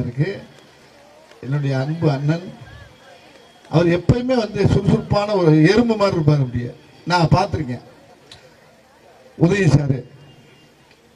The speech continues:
அவர் திரைப்படத்தில் நடிக்கும் போதே பாத்தீங்கன்னா, அவருக்கு என்ன வேலை கொடுக்குறாங்களோ டைரக்டர் அந்த, அந்த வேலையை கரெக்டா அவரு வாங்கி அதை பொறுமையா ரொம்ப அங்க கட்டுப்படுவார் அங்க.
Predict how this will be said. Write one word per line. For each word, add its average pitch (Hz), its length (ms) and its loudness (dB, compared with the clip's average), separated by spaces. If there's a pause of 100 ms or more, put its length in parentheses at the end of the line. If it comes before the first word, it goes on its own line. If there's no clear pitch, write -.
(160)
அவர் 214 220 0
திரைப்படத்தில் 269 580 -6
நடிக்கும் 240 300 -4
போதே 240 220 4
பாத்தீங்கன்னா, 202 400 -4 (1160)
அவருக்கு 220 400 2
என்ன 294 120 -4 (140)
வேலை 240 220 4
கொடுக்குறாங்களோ 202 460 -2 (100)
டைரக்டர் 175 340 -2
அந்த, 156 100 2 (260)
அந்த 147 200 -2
வேலையை 185 220 2 (120)
கரெக்டா 165 480 -2
அவரு 143 180 2 (300)
வாங்கி 165 440 -2 (240)
அதை 135 140 -6 (100)
பொறுமையா 165 460 -2 (480)
ரொம்ப 160 200 -2 (1800)
அங்க 170 180 0
கட்டுப்படுவார் 143 600 0
அங்க. 117 140 -16